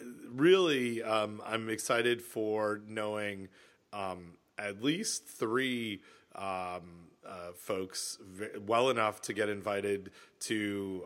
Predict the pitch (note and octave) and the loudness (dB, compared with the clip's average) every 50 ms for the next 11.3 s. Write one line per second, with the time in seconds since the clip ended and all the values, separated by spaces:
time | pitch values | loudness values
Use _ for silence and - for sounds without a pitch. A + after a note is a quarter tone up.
0 | F2 F2 F2 F2 F2 E2+ F2+ F2+ F2 G#2+ G2 F#2+ F#2+ E2+ - A#2+ A2 F#2+ G#2 G#2 | -6 -6 -6 -4 -6 -8 -8 -10 -8 -6 -4 -4 -4 0 2 2 2 2 0 -4
1 | G2+ F#2 - - A2 G#2 G2+ - - - - G2+ F#2+ F#2 F#2 F#2 F#2 - - - | -6 -6 -6 -6 -6 -6 -8 -8 -10 -10 -8 -6 -6 -6 -6 -8 -10 -12 -10 -8
2 | A2+ G2 F2 F2 - - - A#2 G#2+ G#2 F#2+ - - - - F#2 F2 F2 F2+ - | -6 -6 -8 -10 -14 -6 -2 -2 -2 -2 -6 -12 -14 -10 -8 -6 -6 -6 -8 -10
3 | - G2 G#2+ A2+ A#2 A#2 A#2 A#2 A2+ - - - A2 G#2+ G#2+ G#2+ G#2 - - - | -6 -4 -2 -2 -2 -2 -4 -6 -6 -4 -2 0 2 2 2 0 -2 -6 -12 -12
4 | - F2+ F2 E2+ E2+ E2 E2 G#2 G#2+ A2+ A#2 G#2 G#2+ G#2 G#2 G#2 G#2 G2+ - - | -12 -12 -12 -14 -14 -10 -6 0 2 2 2 2 0 -4 -4 -6 -8 -12 -14 -18
5 | - - - - - - G2+ G#2 G2+ G2 F#2+ G2+ G#2+ A2 G#2+ G#2 G2+ - B2 G#2 | -20 -20 -20 -20 -10 -2 0 0 0 0 0 -2 -2 -2 -4 -4 -2 -2 0 0
6 | A2 A2 G#2+ - - - G#2 G2+ G#2 G2+ G2+ G2 F#2 F2+ - - - - _ - | 0 -2 -2 -4 -6 -4 -2 0 2 2 2 0 0 -4 -8 -16 -20 -20 _ -14
7 | - G2+ G2 F#2+ F#2 F2+ - - - A2 G2+ F#2+ - - A2 G#2 G#2 G2+ G2+ G2+ | -8 -6 -4 -4 -4 -6 -8 -6 -6 -6 -4 0 0 2 4 4 2 2 0 -2
8 | - - A2 G2 F#2+ F#2+ F#2 F#2 F2+ F#2 F2 D#2+ F#2+ F#2 F2+ F2+ - - A2+ G2+ | -4 -4 -4 -2 -2 -2 -2 -4 -4 -6 -8 -8 -8 -8 -6 -6 -4 -2 -2 0
9 | G2 F#2+ F#2+ F#2+ F2+ E2+ F2 - - - F#2+ F#2 F2 F#2+ G#2 A2 A#2 A#2 G#2+ - | 0 0 -2 -4 -6 -8 -12 -14 -10 -8 -8 -8 -8 -6 -2 0 0 0 2 2
10 | - A2 G2+ G2 F#2+ F#2+ F2+ F#2 E2 - - A#2 A2 - G#2+ G2 G2 F#2 E2+ G2 | 4 4 4 4 2 0 -2 -4 0 2 4 4 4 2 -2 -4 -4 -4 -4 -4
11 | F#2+ F#2 F2+ E2+ E2 | -4 -4 -4 -6 -8